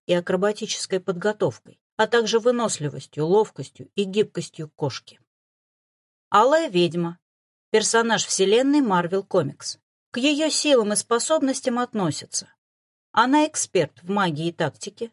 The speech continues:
способна летать, непобедима в рукопашной схватке. Надёжность и безошибочность использования её силы в большой степени зависит от её физического и душевного состояния.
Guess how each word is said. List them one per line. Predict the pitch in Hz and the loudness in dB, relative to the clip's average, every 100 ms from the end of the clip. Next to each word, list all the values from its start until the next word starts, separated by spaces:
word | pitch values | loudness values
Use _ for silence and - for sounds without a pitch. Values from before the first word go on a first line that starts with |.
| _ - | _ -14
способна | - 269 269 277 214 220 | 0 0 4 2 2 2
летать, | 240 - 175 170 - - _ _ _ - | 0 0 0 0 -4 -20 _ _ _ -4
непобедима | 226 247 262 247 233 269 285 | -2 2 2 2 2 2 2
в | |
рукопашной | 247 185 175 180 180 185 | 2 0 0 0 -2 -4
схватке. | - - 156 - _ _ _ _ _ _ _ _ | -6 -4 -4 -4 _ _ _ _ _ _ _ _
Надёжность | 180 208 240 254 214 180 170 190 | -2 2 4 4 4 0 -2 -2
и | |
безошибочность | 185 190 226 - 190 165 - 156 - | 0 0 0 0 -2 -4 -6 -6 -4
использования | 185 - 208 147 156 156 160 160 | -4 0 0 0 -2 -2 -2 -4
её | 156 175 165 | -2 -2 -2
силы | 147 - 294 269 - _ _ 196 | -2 -2 -2 -2 -6 _ _ -14
в | 196 | 0
большой | 240 254 - 208 | 2 2 2 0
степени | - 302 302 196 170 | 0 -4 0 0 2
зависит | 156 202 277 269 - 165 | 0 0 -2 -4 -4 -4
от | 156 | -2
её | 180 175 151 | -2 0 -2
физического | 185 220 277 - - 143 151 | -4 -4 -4 -6 -8 -6 -4
и | |
душевного | 147 165 - 196 180 165 | -4 -4 -2 -2 -2 -4
состояния. | 165 156 - 156 143 120 127 - | -6 -6 -6 -4 -4 -6 -8 -16